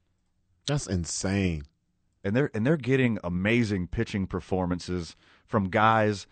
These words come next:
Speaker 2: that we thought they were just average
Speaker 1: Yeah.
Speaker 2: pitchers last year. Like Nestor Cortez
Speaker 1: Mm-hmm.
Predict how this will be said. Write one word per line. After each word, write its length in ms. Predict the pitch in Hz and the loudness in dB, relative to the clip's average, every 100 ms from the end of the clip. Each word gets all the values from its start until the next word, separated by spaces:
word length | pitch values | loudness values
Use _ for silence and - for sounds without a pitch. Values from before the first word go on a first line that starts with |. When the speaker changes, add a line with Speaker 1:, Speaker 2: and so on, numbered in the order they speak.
| _ _ _ _ | _ _ _ _
Speaker 2:
that 300 | 110 113 - | 0 0 -2
we 100 | 113 | -4
thought 220 | 113 117 107 | 2 2 4
they 80 | 101 | 2
were 60 | |
just 140 | 101 - | 2 0
average 580 | 95 101 90 90 82 - - | 2 2 2 -2 -4 -8 2
Speaker 1:
Yeah. 140 | 120 | 4
Speaker 2:
pitchers 240 | 98 87 85 | 4 -2 -4
last 320 | 80 76 - | -6 -6 -12
year. 240 | 71 53 - _ _ _ - | -14 -14 -20 _ _ _ -6
Like 140 | 95 | -4
Nestor 380 | 85 107 - 127 | 2 2 2 -2
Cortez 720 | - 131 113 113 107 139 147 | 4 4 4 4 4 2 -2
Speaker 1:
Mm-hmm. 280 | 85 90 | -2 0